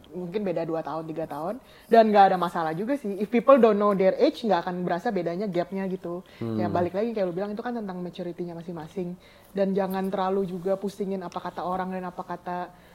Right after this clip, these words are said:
Speaker 1: norma sosial dan akhirnya lu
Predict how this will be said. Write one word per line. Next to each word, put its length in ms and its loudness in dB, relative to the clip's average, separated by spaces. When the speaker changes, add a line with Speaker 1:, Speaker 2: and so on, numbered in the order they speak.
Speaker 1:
norma 360 -4
sosial 520 -2
dan 160 0
akhirnya 680 -6
lu 320 -2